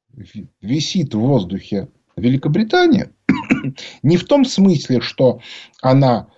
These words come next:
будет зоной свободной охоты. Нет, она войдёт в аукус. А в том, что у неё может не быть вообще периферии. Сегодня Великобритания очень активно играет и в Закавказье, и в Турции, и в Средней Азии, и много ещё где.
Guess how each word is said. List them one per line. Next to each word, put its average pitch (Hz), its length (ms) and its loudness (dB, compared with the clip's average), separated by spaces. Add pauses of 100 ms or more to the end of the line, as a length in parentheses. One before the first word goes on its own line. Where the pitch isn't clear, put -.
(120)
будет 127 320 2
зоной 120 320 2
свободной 143 480 0
охоты. 330 320 2
Нет, 202 340 6
она 160 220 0
войдёт 156 440 2
в 165 60 2
аукус. 113 600 0 (760)
А 143 140 4
в 156 120 -8
том, 285 300 4
что 196 400 0
у 190 120 0
неё 190 360 4
может 190 500 2
не 196 100 4
быть 202 200 0
вообще 180 320 0 (160)
периферии. 185 920 2 (360)
Сегодня 196 440 4
Великобритания 160 760 0
очень 143 280 0
активно 120 500 2
играет 107 500 0
и 92 40 -6
в 85 60 -10
Закавказье, 196 1000 0
и 117 140 0
в - 120 -12
Турции, 165 1000 0
и 110 60 2
в - 100 -6
Средней 156 520 2
Азии, 135 400 2
и 110 60 4
много 107 340 4
ещё 90 260 -4
где. 285 400 4